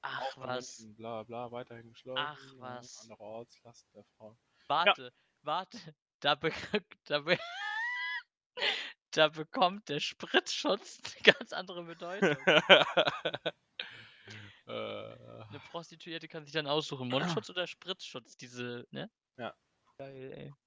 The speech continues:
Speaker 1: Hölle.
Speaker 2: Ja, traurig,
Speaker 1: Digga.
Speaker 2: ne?
Speaker 1: Ja, weiß ich nicht. Aber, Digga, ob das dann so viel bringt, ey, ganz ehrlich, da kommt ein Freier mit dem Mundschutz rein, so, du schwitzt ja und so und hast ja körperlichen Kontakt, Digga, die werden doch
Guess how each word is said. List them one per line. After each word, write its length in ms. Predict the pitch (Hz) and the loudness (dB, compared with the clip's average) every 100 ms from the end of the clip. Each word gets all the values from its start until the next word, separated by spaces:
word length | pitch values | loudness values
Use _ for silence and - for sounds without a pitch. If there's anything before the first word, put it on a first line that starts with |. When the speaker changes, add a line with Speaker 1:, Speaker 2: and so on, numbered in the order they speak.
| _ _ _ _ _ - | _ _ _ _ _ -6
Speaker 1:
Hölle. 320 | 135 123 135 _ _ _ _ - - - - | -4 -4 -6 _ _ _ _ -20 -20 -20 -2
Speaker 2:
Ja, 100 | 131 | 0
traurig, 400 | 135 147 160 113 | 6 6 6 0
Speaker 1:
Digga. 0 | |
Speaker 2:
ne? 180 | 131 160 _ _ _ _ | -6 -8 _ _ _ _
Speaker 1:
Ja, 400 | 135 131 127 131 | -12 -2 2 2
weiß 220 | 120 127 131 | 4 2 2
ich 100 | 123 | -6
nicht. 200 | 120 - - - | -6 -6 -8 8
Aber, 220 | 131 139 | 10 10
Digga, 240 | 156 185 156 | 8 10 8
ob 120 | - | 8
das 200 | 156 - | 2 4
dann 160 | 170 | -2
so 80 | 143 | -2
viel 160 | 143 135 | -4 -6
bringt, 440 | - 120 135 156 - | -8 -6 -6 -6 0
ey, 280 | 139 143 - _ - | 2 2 -2 _ 2
ganz 280 | 131 143 - | 4 4 0
ehrlich, 340 | 143 127 117 - _ - | 0 0 -6 -10 _ -6
da 100 | 123 | -2
kommt 220 | 143 - | -2 -2
ein 60 | - | 2
Freier 240 | 143 156 | 6 6
mit 120 | 143 139 | 6 -4
dem 80 | |
Mundschutz 540 | 131 151 - 147 - - | -4 -2 0 -2 -2 2
rein, 220 | 127 127 | 2 2
so, 100 | 123 | -6
du 120 | 120 | -8
schwitzt 500 | 120 - 151 - - | -6 -2 -4 -4 0
ja 120 | 143 127 | 4 4
und 220 | 127 127 | 2 -4
so 160 | 131 | -4
und 240 | 131 127 - | -4 -4 -4
hast 200 | 143 - | -4 -2
ja 80 | 127 | 2
körperlichen 560 | 147 147 135 127 127 | 4 4 2 -2 -8
Kontakt, 520 | - 117 - 139 - | -4 -4 -2 -4 -2
Digga, 160 | 131 123 | -2 -2
die 160 | 113 120 | -2 6
werden 200 | 131 | 6
doch 120 | 135 | 6